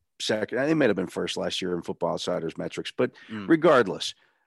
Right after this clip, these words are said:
Speaker 1: uh, it's gonna be a dangerous defense. Um, that can carry you a long way. Again,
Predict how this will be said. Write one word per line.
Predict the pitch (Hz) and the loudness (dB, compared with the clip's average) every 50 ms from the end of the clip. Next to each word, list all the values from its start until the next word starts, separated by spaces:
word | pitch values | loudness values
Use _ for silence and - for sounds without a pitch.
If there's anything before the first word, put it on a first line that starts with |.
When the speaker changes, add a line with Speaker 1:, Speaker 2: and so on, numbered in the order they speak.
| _ _ - | _ _ -2
Speaker 1:
uh, | 117 120 117 117 117 - | 0 2 2 2 2 2
it's | 120 127 123 - | 0 0 2 4
gonna | - 151 156 | 6 6 6
be | 143 143 127 | 8 6 6
a | |
dangerous | 117 110 123 120 123 113 113 110 104 98 - | 6 6 6 6 6 4 4 2 2 0 0
defense. | - 98 82 - - 87 87 104 - - - - - | -2 -4 -6 -4 -2 -2 -2 -2 -4 -6 -10 -6 -2
Um, | 127 117 117 117 117 117 117 | 0 2 4 4 4 2 2
that | 113 156 - | 0 0 0
can | - 247 | 0 0
carry | - - 170 160 156 | 0 2 4 4 6
you | 151 147 | 6 6
a | |
long | 143 143 139 143 143 | 6 6 6 6 4
way. | 156 156 127 | 4 4 4
Again, | - 113 151 151 123 - | 4 4 4 4 4 2